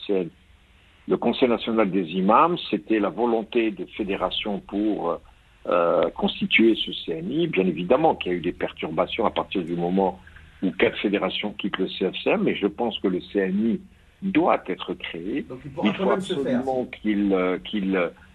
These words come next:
Speaker 1: aujourd'hui, cette, euh, cette institution qui appartient, euh, ni aux fédérations ni à personne, parce que c'est ce qui va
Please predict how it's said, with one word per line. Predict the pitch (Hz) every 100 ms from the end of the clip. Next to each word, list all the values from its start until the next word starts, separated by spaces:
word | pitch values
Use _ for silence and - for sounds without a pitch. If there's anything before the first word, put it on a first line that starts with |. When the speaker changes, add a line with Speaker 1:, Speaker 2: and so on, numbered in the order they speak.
| -
Speaker 1:
aujourd'hui, | 104 104 107 98 123 120
cette, | 104 92 98
euh, | 98 -
cette | 101 107
institution | 104 - 110 135 - 180 143
qui | -
appartient, | 98 - - - 107 107 104 92 - - - -
euh, | 98 95 92 92
ni | 104 151
aux | 117
fédérations | - 107 104 107 - 113
ni | 98
à | 92
personne, | - 123 - 160
parce | 101 92 -
que | - 95 - - - - -
c'est | 135 127 - -
ce | 113
qui | - 120
va | 95 127 117 95